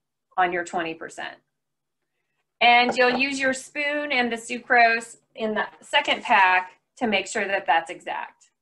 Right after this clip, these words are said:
Okay, so you want the twenty percent to be exactly half of the forty percent.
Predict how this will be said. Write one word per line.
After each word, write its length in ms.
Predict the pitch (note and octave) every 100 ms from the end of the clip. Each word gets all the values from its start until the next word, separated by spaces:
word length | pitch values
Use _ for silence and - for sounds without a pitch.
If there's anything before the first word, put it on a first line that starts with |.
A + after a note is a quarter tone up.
| _
Okay, 260 | G#3 F3+ F#3
so 160 | -
you 160 | F#3+ G3
want 300 | G3+ F#3+ - _
the 60 | F#3+
twenty 300 | - C#4 D#4
percent 440 | D#4+ D#4+ C#4+ B3+
to 100 | A3
be 480 | A3+ A3+ A3 A3 G#3+ _ _
exactly 440 | F#3+ F#3+ G3+ G3+ F#3
half 500 | - A3+ G3+ G3+ - -
of 260 | - F3+ F3+ - - F#3
the 60 |
forty 360 | F3+ F3+ F3+ F3+
percent. 520 | F3+ E3+ - F3 -